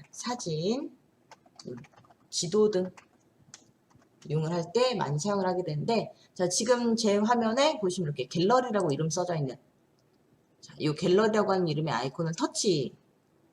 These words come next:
선택을 해서, 자, 그 중에 지금 보여주고 있는 사진 중엔 다시 한번 또 터치 선택을 해보도록 하겠습니다.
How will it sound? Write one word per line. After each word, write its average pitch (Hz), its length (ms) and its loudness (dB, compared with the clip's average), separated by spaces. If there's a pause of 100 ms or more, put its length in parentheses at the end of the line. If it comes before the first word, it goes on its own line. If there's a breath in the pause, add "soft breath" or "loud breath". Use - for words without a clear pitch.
(120)
선택을 277 500 0
해서, 196 720 4 (380)
자, - 200 -6
그 208 100 -2
중에 196 800 4 (340)
지금 202 360 2
보여주고 170 420 2
있는 143 300 -2 (200)
사진 294 360 -2
중엔 196 240 0
다시 151 320 -6
한번 226 540 2
또 156 100 -12
터치 143 720 -2
선택을 175 360 -2
해보도록 135 380 -4
하겠습니다. - 540 -10